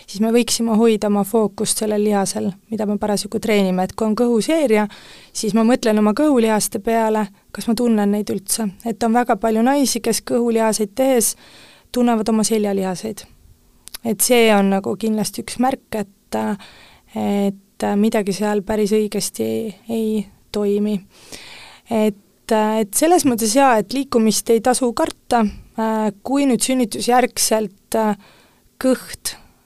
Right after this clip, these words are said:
noh, on niisugune enam-vähem taastunud, aga mingeid ebamugavusi ikkagi on,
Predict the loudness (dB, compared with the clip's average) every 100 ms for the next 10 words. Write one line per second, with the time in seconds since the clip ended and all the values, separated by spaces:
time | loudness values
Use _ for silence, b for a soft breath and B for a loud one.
0 | _ -4 -2 -2 -4 -8 _ _ _ _
1 | _ -8 -4 0 -2 2 2 4 4 4
2 | 2 2 0 0 2 2 0 -4 -2 -2
3 | -4 -8 -14 -8 -4 0 2 2 0 0
4 | 0 0 -2 -2 -2 -2 -4 -6 -6 -2
5 | 2 4